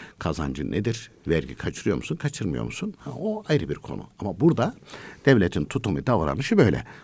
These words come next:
Dolayısıyla hani dinleyicimiz böyle bir şey olursa bu bize helal olur mu? Zaten devlet onu hediye olarak veriyor.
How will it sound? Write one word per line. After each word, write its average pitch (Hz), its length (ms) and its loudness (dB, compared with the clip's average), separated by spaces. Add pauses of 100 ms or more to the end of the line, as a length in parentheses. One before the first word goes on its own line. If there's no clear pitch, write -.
(140)
Dolayısıyla 156 540 6 (420)
hani 90 240 0
dinleyicimiz 85 580 0
böyle 87 220 2
bir 78 60 -8
şey - 160 0
olursa 73 540 -2
bu 90 100 -2
bize 82 180 0
helal 82 280 0
olur 82 180 0
mu? - 140 -10
Zaten 139 360 -2
devlet 101 280 -2
onu - 120 -6
hediye 104 240 0
olarak 64 320 -6
veriyor. 52 240 -6